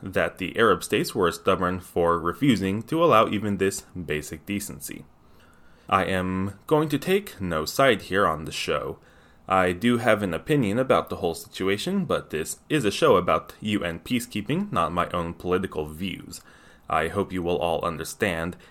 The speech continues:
and take no offense at my presenting both sides as I have. Not to be that guy, but I think both sides have decent points.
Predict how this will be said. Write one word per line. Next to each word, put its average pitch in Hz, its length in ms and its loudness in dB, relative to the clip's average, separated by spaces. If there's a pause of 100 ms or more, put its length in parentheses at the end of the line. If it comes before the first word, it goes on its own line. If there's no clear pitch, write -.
(100)
and 165 160 0
take 151 220 2
no 107 140 4
offense 98 360 0
at 73 120 -4
my 80 140 0
presenting 95 500 -2
both 82 240 -2
sides 98 360 2
as 80 220 -6
I 78 140 -6
have. - 440 -2 (400)
Not 104 260 2
to 104 60 -6
be 87 280 -6 (220)
that 110 460 2
guy, 87 520 2 (360)
but 101 140 4
I 80 80 0
think - 340 -4
both 101 340 2
sides - 420 -6
have 92 200 -4
decent - 360 -12
points. - 460 -14